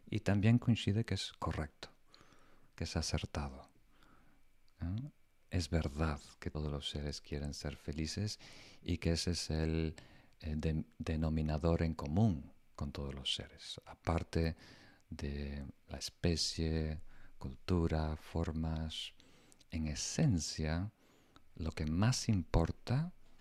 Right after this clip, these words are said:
lo compartimos. Y eso es muy poderoso para ayudarnos a generar ecuanimidad, reconocer que todos,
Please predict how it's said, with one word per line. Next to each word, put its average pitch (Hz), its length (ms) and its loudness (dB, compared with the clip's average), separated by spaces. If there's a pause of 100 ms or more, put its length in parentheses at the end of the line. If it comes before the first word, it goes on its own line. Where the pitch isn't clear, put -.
(120)
lo 82 120 0
compartimos. - 1040 -8 (460)
Y 90 100 2
eso 87 200 2
es 78 120 -4
muy 87 400 8
poderoso 71 720 -2 (500)
para 76 180 2
ayudarnos 73 760 -2
a 76 80 -2
generar 71 680 -2
ecuanimidad, 69 720 -6 (800)
reconocer 73 680 0
que - 120 -6
todos, 73 680 -4